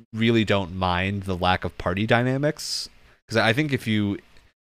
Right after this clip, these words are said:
that's the biggest thing for me, is the lack of party dynamics. If that doesn't bother you so much, or you don't really care that much about, like,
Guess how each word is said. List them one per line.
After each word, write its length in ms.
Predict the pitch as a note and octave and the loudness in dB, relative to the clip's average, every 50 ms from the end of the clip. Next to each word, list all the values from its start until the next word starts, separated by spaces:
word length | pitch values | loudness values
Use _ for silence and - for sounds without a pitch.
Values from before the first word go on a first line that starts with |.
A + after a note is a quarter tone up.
| _ - | _ -4
that's 280 | A2+ G#2+ B2+ - - - | 2 4 4 4 4 2
the 80 | C3+ A#2 | 2 2
biggest 360 | G2 G#2+ G#2 F#2 G2 - - | 4 4 2 2 0 -2 -2
thing 180 | F#2+ E2+ D#2+ | -8 -8 -10
for 120 | D#2 - A1+ | -12 -14 -16
me, 240 | G#1 G#1 - A2+ - - | -16 -18 -20 -18 -14 -8
is 160 | - G#2+ G2+ | -8 -4 -2
the 60 | G#2+ | 0
lack 200 | F#2+ F#2+ F2+ - | 0 0 0 0
of 100 | - - | -2 -8
party 200 | - - C#2+ B1+ | -8 -8 -10 -8
dynamics. 460 | C#2 - A1+ - G1+ G1+ G1+ - - - | -10 -12 -12 -12 -14 -14 -14 -14 -10 -8
If 160 | - G#2+ - | -8 -6 -2
that 260 | A2 G#2+ A#2 A2+ G#2+ | 0 0 0 0 0
doesn't 400 | G#2 A2+ A2+ A2+ B2+ A#2+ G2+ G2+ | 2 2 4 4 2 0 0 -2
bother 300 | - E2+ E2 E2 F2 F2+ | -2 0 0 0 0 -2
you 180 | F#2 G2 G#2+ A2 | 0 0 0 0
so 180 | - - B2 | 0 0 0
much, 320 | A#2+ B2 B2 C3 - - - | 2 2 2 0 0 -2 -2
or 160 | F#2+ G2+ G2 | 0 0 2
you 100 | F#2+ F#2+ | 0 0
don't 220 | F#2+ G2 F2+ D2+ | -2 -2 -4 -4
really 200 | F#2 G2 F#2+ F2+ | -4 -4 -4 -4
care 240 | - - F2+ F2 F2 | -4 -4 -4 -4 -4
that 240 | E2 F2 E2+ E2+ B1+ | -2 -2 -2 -2 -2
much 180 | E2+ F2+ F2 - | -4 -6 -4 -4
about, 200 | F2+ F2 D#2 C2+ | -4 -4 -4 -6
like, 200 | E2+ F2 - | -8 -10 -10